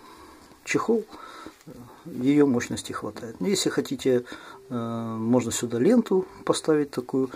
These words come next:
жесткую синтетическую, или кусок кожи можно поставить. Я поступил таким образом. Вот, э, м, планшет хорошо сюда входит, но его оттуда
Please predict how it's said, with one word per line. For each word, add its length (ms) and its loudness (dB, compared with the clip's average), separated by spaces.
жесткую 480 2
синтетическую, 920 -4
или 200 0
кусок 360 -6
кожи 340 -2
можно 300 -4
поставить. 460 -12
Я 80 -2
поступил 440 -4
таким 340 -10
образом. 360 -14
Вот, 240 0
э, 320 2
м, 420 -6
планшет 480 0
хорошо 380 0
сюда 280 2
входит, 380 0
но 320 0
его 360 4
оттуда 580 0